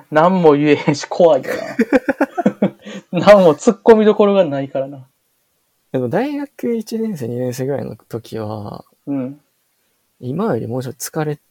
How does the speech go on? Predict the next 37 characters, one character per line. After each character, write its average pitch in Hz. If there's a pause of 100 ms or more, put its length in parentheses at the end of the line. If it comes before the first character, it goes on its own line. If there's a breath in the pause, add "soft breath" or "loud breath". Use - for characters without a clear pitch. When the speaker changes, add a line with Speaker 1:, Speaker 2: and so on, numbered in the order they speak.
(140)
Speaker 2:
て 131
た、 - (220)
毎 101
日。 - (600)
Speaker 1:
あ 143
あ、 -
あ 135
れ 135
な。 147
Speaker 2:
も 170
う -
ち -
ょ 135
い -
ハ 156
ー -
ド 107
な。 - (420)
Speaker 1:
体 147
育 143
系、 143 (440)
Speaker 2:
は 120
い 110
は 113
い。 120
Speaker 1:
体 147
育 -
会 139
系 143
や 139
っ 135
と 147
っ -
た -
も -
ん -
な。 -